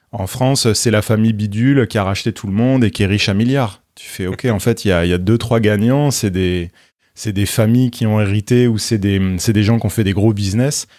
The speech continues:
et tout le monde est perdant après dans toute la reste. Après, l'écologie, j'en parle même pas, c'est une catastrophe. C'est,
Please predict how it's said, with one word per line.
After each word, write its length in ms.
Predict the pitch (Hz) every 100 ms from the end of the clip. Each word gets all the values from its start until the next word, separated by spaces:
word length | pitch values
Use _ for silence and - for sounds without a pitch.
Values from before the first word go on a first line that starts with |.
| _ _ -
et 100 | 113
tout 180 | - 139
le 60 |
monde 180 | 139 135
est 60 | 117
perdant 480 | 117 101 117 131
après 220 | 117 95 123
dans 120 | 104
toute 140 | -
la 100 | 127
reste. 180 | 120 -
Après, 220 | 101 127
l'écologie, 480 | 110 - 110 113 117
j'en 140 | 107
parle 180 | 98 98
même 160 | 101 110
pas, 100 | 139
c'est 140 | - 104
une 80 | 95
catastrophe. 440 | 104 110 - 127
C'est, 400 | - 117 101